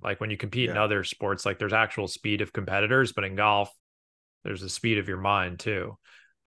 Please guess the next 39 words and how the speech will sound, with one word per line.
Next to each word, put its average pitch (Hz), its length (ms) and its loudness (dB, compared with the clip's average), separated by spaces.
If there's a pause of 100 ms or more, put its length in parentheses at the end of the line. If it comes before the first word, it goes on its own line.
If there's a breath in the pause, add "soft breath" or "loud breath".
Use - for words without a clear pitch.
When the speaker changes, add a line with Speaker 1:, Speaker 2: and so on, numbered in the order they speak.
Speaker 1:
So - 120 2
yeah, 147 300 8
I 120 60 6
think 147 360 0 (680)
just 123 280 2
kinda 127 220 2
hanging 113 460 0
out 107 360 2 (360)
in 110 100 -8
the 104 80 -8
clubhouse 101 560 2
for 104 220 -4
a 101 40 -2
while 95 460 4
and 98 100 -4
just 101 220 -10
being 104 220 -4
like, 101 320 0
"You 151 80 4
know 160 140 6
what? 147 120 8
I 135 160 6
am 123 160 2
here 98 180 -4
for, - 240 -8
like, 107 200 0
this - 180 2
is 98 100 -6
fun, 127 400 -6
like, 104 200 -2 (100)
chatting 110 300 2
with 101 100 -4
people, 101 320 -2
hanging 98 320 -2
out, 95 340 0
like, 101 240 -2
this 120 200 -2
is 104 100 -6
great." - 300 -2